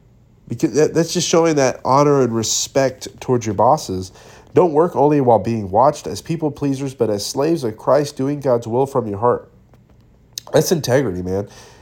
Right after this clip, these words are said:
Like, if you go and to a job and you have good integrity and you work hard, even when nobody's watching, then you're always gonna be a top-notch employee. You're gonna be an employer's dream because they know you're reliable and trustworthy,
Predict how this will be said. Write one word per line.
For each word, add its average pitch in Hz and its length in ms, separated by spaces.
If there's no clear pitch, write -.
Like, 131 140
if 131 140
you 185 100
go 147 300
and 120 260
to 135 140
a 117 60
job 110 340
and 120 100
you 110 80
have 107 160
good 120 160
integrity 117 520
and 123 120
you 98 120
work 113 260
hard, 107 360
even 127 240
when 131 140
nobody's 120 380
watching, 92 560
then 127 140
you're 180 280
always 175 340
gonna 113 180
be 107 120
a 98 40
top-notch 120 680
employee. 104 440
You're 113 120
gonna 156 140
be 143 220
an 110 260
employer's 123 560
dream 110 440
because 107 320
they 127 120
know 117 300
you're 104 300
reliable 113 640
and 101 100
trustworthy, 135 720